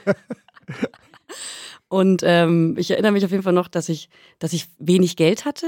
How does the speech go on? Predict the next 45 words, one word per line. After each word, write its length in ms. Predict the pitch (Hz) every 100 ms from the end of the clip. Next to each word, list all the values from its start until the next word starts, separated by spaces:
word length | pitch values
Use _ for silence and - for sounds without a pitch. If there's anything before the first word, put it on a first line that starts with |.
| 320
Ich 100 | -
habe 140 | -
Zeitung 280 | - 175 247
ausgetragen, 520 | 233 220 - 202 208
hatte 100 | 170
immer 140 | 165
so 240 | 160 160 151 - _ _
fünfzig 440 | - 202 - 175
Euro 200 | - 180
Zeitung 320 | 170 165 220
austragen 420 | 185 175 - 170 180
im 80 |
Monat, 320 | 175 170 170 160
heißt 180 | 156
zwölf 340 | - - 160 -
Euro 200 | 156 151
fünfzig 640 | - 190 190 - 196 175
pro 180 | - 156
Wochenende. 680 | 156 170 208 175 175 175 180 _ - _ _ _
Und 320 | - 165 156 - -
man 200 | 156 160
hat 120 | 175
ja 80 | 165
dann 420 | 156 151 156 -
damals 340 | 156 156 147
leider 240 | - 151 135
auch 160 | 147
geraucht 420 | - 143 151 165 -
und 80 | 147
da 80 |
haben 120 | 151 180
wir 120 | 175
auch 120 | 151
wirklich, 320 | 175 - 208 -
und 100 | 160
das, 160 | - _
ach, 160 | 147 -
das 180 | - -
ist 160 | -
richtig 240 | 185 - -
eklig, 200 | 165 156
wenn 60 |
ich's 100 | 156
erzähle, 300 | 160 - 180
aber 160 | 156 156